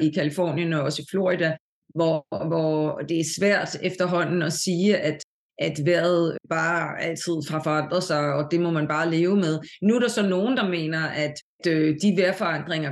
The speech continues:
nok er dramatiske, og der nok er tale om klima, øh, forandringer, men at det måske bare ikke er menneskets skyld og så videre. Dem er der stadigvæk, men ikke, der, dem er der ikke nogen af hos demokraterne. Så derfor bliver der talt mere, øh, om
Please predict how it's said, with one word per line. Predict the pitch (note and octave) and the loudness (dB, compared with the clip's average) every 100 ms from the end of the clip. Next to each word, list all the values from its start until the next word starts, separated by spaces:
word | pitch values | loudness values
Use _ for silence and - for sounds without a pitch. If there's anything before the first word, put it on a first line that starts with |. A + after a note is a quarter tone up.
| C3+ | -2
nok | E3+ F#3+ - | -2 -2 -4
er | |
dramatiske, | F#3 C#3+ D3+ F#3+ G#3+ G#3+ G3+ F3+ B2+ | -4 0 0 2 2 0 -2 -2 -2
og | D3+ | -2
der | D3 | -2
nok | D3+ D#3+ - | -2 -4 -4
er | F#3 C#4 - | -4 -2 0
tale | E3+ E3 | 2 2
om | E3 D#3 | 0 -4
klima, | - G3 A3+ G#3 D3+ - _ | -2 0 2 0 -2 -12 _
øh, | F3+ E3 D3+ | -2 -2 -2
forandringer, | D#3+ D#3 C#3+ D#3+ D#3 D3+ D3 F3+ | -2 -2 -2 -2 -2 -2 -2 0
men | E3 D#3+ | 0 0
at | D#3 | 0
det | D3+ | 0
måske | D3+ F3 | 0 -2
bare | D#3+ D#3 D#3 | -2 2 2
ikke | F#3+ | 2
er | E3 | 2
menneskets | D#3+ E3+ A3 A3 - D3+ C#3+ | 2 4 2 0 -2 -2 -2
skyld | - D#3+ D3+ | 0 2 2
og | D3+ | -2
så | D3 | -4
videre. | C#3+ D3 D3 | 0 0 0
Dem | A3 | 0
er | B3+ | 2
der | G3 | 0
stadigvæk, | - E3+ F3+ F3 | 0 2 2 0
men | F3+ G3+ | -2 -2
ikke, | B3 C#4 | -2 -2
der, | A3 A3+ | -4 -2
dem | B3 | -4
er | B3+ | -2
der | |
ikke | A3 A3+ | -2 0
nogen | A3 | 0
af | F#3 F3+ | 0 -2
hos | G3 - | -4 -4
demokraterne. | F3+ D#3+ D#3+ C#3 E3 D#3+ D3 - - | -4 -4 -4 -2 0 -2 -2 -10 -6
Så | F#3 | 0
derfor | G#3 A#3 A#3+ | 2 2 0
bliver | G#3+ G#3+ | 2 2
der | D#3 - - | 0 -2 -2
talt | A#3 G3 - _ _ | 0 0 -4 _ _
mere, | F#3 F#3 F#3+ A3 A3+ G3+ - E3 | 0 2 4 2 2 -2 -6 -6
øh, | E3 D#3 - | -4 -2 -2
om | F3+ F#3 G3+ | -2 0 -2